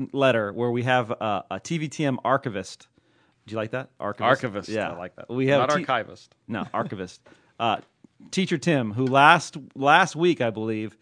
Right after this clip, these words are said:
Speaker 1: told us that he listened to the first one, and, and basically we've held consistent from the, the, the first podcast, and he came to our defense.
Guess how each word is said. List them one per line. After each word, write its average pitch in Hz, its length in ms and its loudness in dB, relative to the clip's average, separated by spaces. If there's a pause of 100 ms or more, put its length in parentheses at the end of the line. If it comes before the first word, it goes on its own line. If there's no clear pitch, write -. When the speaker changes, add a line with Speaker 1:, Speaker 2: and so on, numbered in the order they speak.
(420)
Speaker 1:
told 165 320 6
us 147 140 2
that 127 140 -4
he 147 80 0
listened 143 260 -2
to 123 60 -6
the 113 80 -8
first 143 320 -4
one, 151 180 0
and, 208 140 -4
and 247 260 -4
basically 240 400 -2
we've 160 240 0
held 147 300 2
consistent 143 580 -6
from 127 300 -2 (180)
the, 110 180 -14
the, 113 240 -10 (260)
the 120 60 -12
first 127 360 -6
podcast, 98 560 -6
and 98 80 -10
he 113 100 -8
came 117 240 -6
to 107 80 -4
our 98 80 -2
defense. 98 340 -10